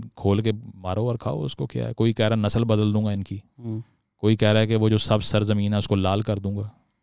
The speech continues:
Speaker 1: कोई कह रहा है कि वो मीटिंग हो रही है जिसमें सिर्फ एक बंगाली जर्नल है और वो सुनता है जब इतनी हॉरिफिक बातें तो वो बाथरूम में जाके खुद को गोली मार के कत्ल कर लेता है, सुसाइड कर लेता है।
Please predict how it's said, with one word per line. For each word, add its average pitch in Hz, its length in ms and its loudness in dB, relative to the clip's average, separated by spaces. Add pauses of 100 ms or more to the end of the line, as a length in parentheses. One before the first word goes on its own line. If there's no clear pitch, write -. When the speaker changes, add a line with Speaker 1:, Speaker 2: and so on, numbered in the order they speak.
(220)
Speaker 1:
कोई 113 180 4
कह 107 160 2
रहा 107 100 2
है 107 60 0
कि 107 160 0
वो 101 360 0 (920)
मीटिंग 107 340 4
हो 113 120 8
रही 113 140 4
है 113 80 2
जिसमें 113 300 2
सिर्फ 110 320 2
एक 107 200 4
बंगाली 104 340 4
जर्नल 101 340 2
है 104 100 0
और 101 120 0
वो 101 120 -2
सुनता 98 360 -2
है 123 120 2
जब 113 160 0
इतनी 113 220 0
हॉरिफिक 101 380 0
बातें 101 320 -2
तो 110 100 0
वो 107 80 0
बाथरूम 98 360 0
में 110 80 0
जाके 98 220 -2
खुद 98 160 -2
को 98 120 -6
गोली 95 220 -2
मार 95 200 -4
के 98 60 -6
कत्ल 98 220 -6
कर 101 160 -4
लेता 101 260 -10
है, 104 60 -14 (280)
सुसाइड 95 260 -6
कर 98 140 -10
लेता 98 260 -12
है। - 40 -20